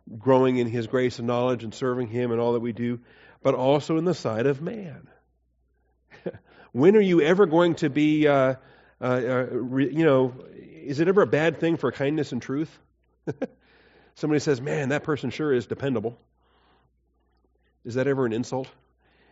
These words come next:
Is that ever, I mean, even unbelievers would not, would, would, would, would appreciate someone they can depend on,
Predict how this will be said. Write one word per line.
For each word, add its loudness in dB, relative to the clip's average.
Is -6
that 2
ever, 2
I 2
mean, 4
even 8
unbelievers 4
would 2
not, 2
would, 6
would, 2
would, 2
would 0
appreciate 0
someone 2
they 0
can -2
depend -2
on, -6